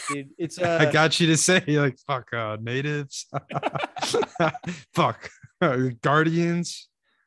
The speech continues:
Speaker 2: Whatever
Speaker 1: the
Speaker 2: you wanna call 'em.
Speaker 1: Guardians. It's not about, <laughs> it's not about the Cleveland Guardians. It's about having a good time with family, enjoying shit. It's like, this is, like, the time where it's right before Christmas. It's getting cold as fuck. You watch football, you drink beer,
Speaker 2: Yeah.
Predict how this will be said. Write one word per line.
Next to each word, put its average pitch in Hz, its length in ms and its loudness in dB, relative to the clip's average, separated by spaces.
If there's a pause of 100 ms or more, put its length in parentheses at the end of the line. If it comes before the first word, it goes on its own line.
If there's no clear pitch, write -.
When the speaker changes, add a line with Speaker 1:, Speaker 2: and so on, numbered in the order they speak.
Speaker 2:
Whatever 147 220 -2
Speaker 1:
the 151 60 -4
Speaker 2:
you 151 100 -2
wanna 170 200 0
call 143 160 0
'em. 143 100 0
Speaker 1:
Guardians. 160 260 -6 (100)
It's - 140 -20
not 214 140 2
about, 220 320 -2
<laughs> - 60 -10
it's - 160 -8
not 220 200 2
about 233 200 2
the 226 60 -10
Cleveland 185 420 -4
Guardians. 180 500 -2
It's - 180 -20
about 175 180 -2
having 180 220 -6
a 170 40 -12
good 175 140 -8
time 180 220 -8
with 165 140 -14
family, 180 580 -4 (420)
enjoying 190 380 2
shit. 196 280 0
It's 190 160 -4
like, 175 240 -4 (640)
this 185 160 -6
is, 196 120 -4
like, 180 280 0
the 170 80 -12
time 190 480 -4
where 175 200 -2
it's 165 180 -10
right 202 140 -4
before 196 260 -8
Christmas. 190 600 -4
It's - 100 -20
getting 196 220 -4
cold 175 300 -4
as 147 120 -12
fuck. 156 440 -6
You 156 80 -12
watch 151 240 -8
football, 165 640 -4
you 147 140 -8
drink 151 300 -8
beer, 147 400 -4
Speaker 2:
Yeah. 113 100 -14